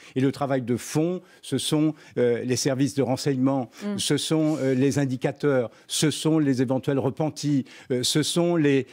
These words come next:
Speaker 1: les, les procédures adaptées face à ces criminels.
Speaker 2: Pour essayer
Speaker 1: Donc
Speaker 2: de
Speaker 1: voilà,
Speaker 2: démanteler
Speaker 1: vous
Speaker 2: les
Speaker 1: avez tout un,
Speaker 2: trafics.
Speaker 1: tout un ensemble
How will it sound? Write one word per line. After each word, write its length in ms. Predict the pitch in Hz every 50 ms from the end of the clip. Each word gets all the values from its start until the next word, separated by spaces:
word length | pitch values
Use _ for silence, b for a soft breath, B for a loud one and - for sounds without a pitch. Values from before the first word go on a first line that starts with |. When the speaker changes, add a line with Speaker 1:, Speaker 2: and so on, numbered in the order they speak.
| B B B
Speaker 1:
les, 180 | 127 143 156
les 140 | 135 135 151
procédures 580 | - - - 165 - - 170 143 139 160 - - _
adaptées 800 | - 151 160 139 180 - - - - 165 175 170 160 131 - - _
face 420 | - - - 165 160 - - 156 - -
à 120 | 139 131
ces 160 | - - 147
criminels. 600 | - - 156 151 165 170 156 160 160 147 135 131
Speaker 2:
Pour 120 | 185 302 320
essayer 240 | 285 - 156 147 170
Speaker 1:
Donc 80 | 170
Speaker 2:
de 80 | 151 175
Speaker 1:
voilà, 160 | 190 196 208
Speaker 2:
démanteler 300 | 208 190 185 190 156 165
Speaker 1:
vous 60 | 180 156
Speaker 2:
les 40 |
Speaker 1:
avez 180 | 180 170 180 180
tout 120 | - 226
un, 180 | 208 - - 208
Speaker 2:
trafics. 200 | 196 190 190 143
Speaker 1:
tout 140 | - 190 - -
un 140 | 196 185
ensemble 640 | 190 190 165 - - 220 220 208 185 147 135 135 117